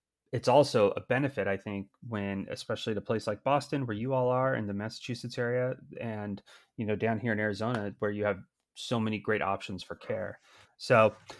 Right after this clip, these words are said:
there's, there's the positives and negatives of it for sure.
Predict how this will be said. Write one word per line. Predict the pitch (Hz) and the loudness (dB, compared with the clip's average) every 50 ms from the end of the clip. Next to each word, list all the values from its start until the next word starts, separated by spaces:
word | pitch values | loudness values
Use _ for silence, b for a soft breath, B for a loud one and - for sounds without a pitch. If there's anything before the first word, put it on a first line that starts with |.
| B B B | B B B
there's, | 135 135 131 131 - | 6 6 6 6 6
there's | - 135 127 117 - | 6 4 4 4 2
the | 135 101 | -2 0
positives | - 147 143 143 135 139 131 117 110 117 | 4 6 6 6 6 4 2 2 2 0
and | 107 | 0
negatives | 98 101 101 101 101 95 90 - | 0 0 0 -2 -2 -4 -4 -4
of | 92 87 | -6 -6
it | - - - | -6 -10 -12
for | - 92 | -14 -14
sure. | - - - - - - | -12 -10 -10 -10 -10 -12